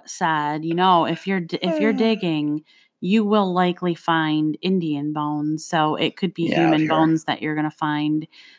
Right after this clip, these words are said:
Speaker 1: out here because it is Indian burial ground
Speaker 2: Right.
Speaker 1: all around us. But I often will see, and our light goes, our sensor lights will go off as well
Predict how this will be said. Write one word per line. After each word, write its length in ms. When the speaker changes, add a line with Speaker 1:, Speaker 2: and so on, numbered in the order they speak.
Speaker 1:
out 220
here 340
because 760
it 160
is 180
Indian 400
burial 400
ground 480
Speaker 2:
Right. 240
Speaker 1:
all 80
around 260
us. 320
But 160
I 300
often 1000
will 440
see, 520
and 160
our 200
light 340
goes, 220
our 100
sensor 300
lights 280
will 80
go 120
off 400
as 160
well 360